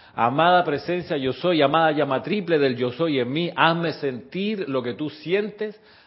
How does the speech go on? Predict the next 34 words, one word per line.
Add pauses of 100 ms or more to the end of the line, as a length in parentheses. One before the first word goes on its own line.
acerca
de
esa
persona, (100)
acerca
de
ese
objeto. (280)
Hazme
sentir
lo
que
tú
sientes.
Ese, (440)
bien
lo
dice
el
título
de
esa
clase, (320)
la
gran
humildad.
Cuando
renuncias
a
sentirte
humanamente
afectado,
dolido,
estremecido,